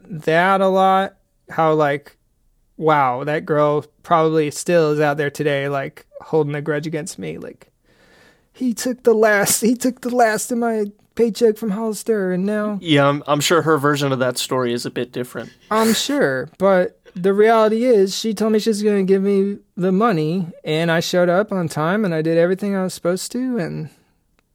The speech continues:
Speaker 1: she didn't have it. She didn't do the work she
Speaker 2: I'm
Speaker 1: was
Speaker 2: sure that
Speaker 1: supposed
Speaker 2: was,
Speaker 1: to do.
Speaker 2: I'm sure that was a very important lesson for her about consequences.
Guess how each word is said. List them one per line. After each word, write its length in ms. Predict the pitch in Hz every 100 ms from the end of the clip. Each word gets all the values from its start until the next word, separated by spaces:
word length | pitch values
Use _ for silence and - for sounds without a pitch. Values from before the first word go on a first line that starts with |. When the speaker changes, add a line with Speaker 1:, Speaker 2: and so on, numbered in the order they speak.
| _ -
Speaker 1:
she 200 | - -
didn't 220 | 151 190
have 260 | 196 277 190
it. 120 | - _ _ _
She 180 | - 160
didn't 220 | 175 190
do 120 | 196 202
the 80 |
work 180 | 220 226
she 100 | -
Speaker 2:
I'm 60 | 240
Speaker 1:
was 80 | 240
Speaker 2:
sure 100 | 175
that 160 | 160 -
Speaker 1:
supposed 40 |
Speaker 2:
was, 400 | 165 143 139 123
Speaker 1:
to 80 | -
do. 60 | - -
Speaker 2:
I'm 120 | 151
sure 220 | 143 175
that 120 | 165 165
was 140 | 151
a 80 | 156
very 360 | 135 151 170
important 440 | 151 135 156 156 131
lesson 500 | 135 143 - 143 131
for 200 | - 156
her 200 | 139 131
about 260 | 127 123
consequences. 840 | - 123 - - - - - -